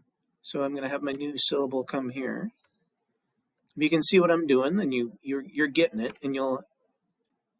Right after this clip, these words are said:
you'll have it. Whoop, I don't know why I had a C there. And then for every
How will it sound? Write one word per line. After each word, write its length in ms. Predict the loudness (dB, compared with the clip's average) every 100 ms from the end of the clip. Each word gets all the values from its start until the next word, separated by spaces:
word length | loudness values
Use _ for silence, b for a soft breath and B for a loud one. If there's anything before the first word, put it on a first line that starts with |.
| _ _
you'll 200 | -4 -2
have 220 | 0 -2
it. 160 | -4 -8 _ _
Whoop, 160 | -10 -10 _ _ _ -18
I 40 |
don't 120 | -18 -14
know 100 | -14
why 80 |
I 20 | -12
had 100 | -12
a 160 | -8
C 240 | -6 -4 -4
there. 220 | 0 0 0 B B B B
And 120 | 8
then 180 | 8 8
for 200 | 4 4 8
every 720 | 8 8 6 6 4 0